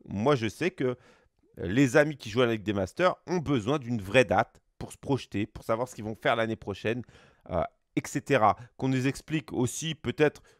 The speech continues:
les modes, les modes, à quel mode on va avoir droit, parce que, alors, la Ligue des Masters, on n'en avait pas entendu parler dans ce trailer, c'est un tweet qui nous a rassurés, on va dire, « Oui, ce sera bien présent en D L C. » Qu'en est-il de BioLegend ? Voilà,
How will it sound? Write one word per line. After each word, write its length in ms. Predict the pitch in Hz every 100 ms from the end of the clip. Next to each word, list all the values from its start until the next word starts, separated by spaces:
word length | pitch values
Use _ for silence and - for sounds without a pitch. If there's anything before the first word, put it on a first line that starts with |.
| _ -
les 160 | 107
modes, 400 | 120 247 175 90
les 160 | - 123
modes, 240 | 127 220 -
à 100 | 220
quel 280 | - 226 202
mode 280 | 202 185 95 _ _ _
on 80 | 117
va 160 | 117 139
avoir 260 | 120 120
droit, 220 | 110 127 247
parce 220 | 160 -
que, 200 | 151 131 _ _ _ _ -
alors, 160 | 113
la 120 | 151
Ligue 140 | 180 165
des 100 | 180
Masters, 340 | 180 - 202
on 80 | 147
n'en 120 | 143
avait 160 | 143 135
pas 140 | -
entendu 280 | 175 180 156
parler 260 | - 160 156
dans 100 | 156
ce 80 |
trailer, 480 | - 165 160 151 120
c'est 240 | - - 143
un 160 | 135
tweet 380 | 131 - 180 - _ _ _
qui 120 | -
nous 220 | 123 123
a 320 | 131 127 113 101
rassurés, 500 | 127 - - 160 170
on 100 | 143
va 140 | 139
dire, « 180 | 139 110
Oui, 120 | 170
ce 140 | 185 147
sera 160 | 156
bien 160 | 139 147
présent 320 | - 156 147
en 60 | 123
D 100 | 117
L 100 | 117
C. » 300 | - 233 233 _ _ _ _ _
Qu'en 200 | - 165
est-il 420 | 170 160 - 143 90 _ _
de 180 | 104 110
BioLegend ? 840 | 98 113 117 110 120 175 240 147 87 - -
Voilà, 420 | 98 117 190 -